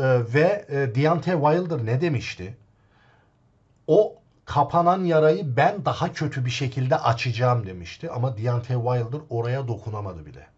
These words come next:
Biliyorsunuz, karşılaşmayı izledik. Fakat Tyson Fury'nin sahip olduğu bu açılmayla ilgili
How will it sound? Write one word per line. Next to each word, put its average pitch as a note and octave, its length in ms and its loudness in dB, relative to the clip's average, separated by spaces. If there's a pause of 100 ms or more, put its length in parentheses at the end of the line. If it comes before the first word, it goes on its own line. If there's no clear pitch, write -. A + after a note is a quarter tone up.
(100)
Biliyorsunuz, F2+ 500 -14
karşılaşmayı G#2 640 -10
izledik. F#2 560 -14 (1200)
Fakat - 640 0 (580)
Tyson C3+ 460 2
Fury'nin F3 520 -2
sahip C3+ 440 0
olduğu C#3 300 -2
bu C3 140 2
açılmayla D3+ 500 -2
ilgili C#3 520 -6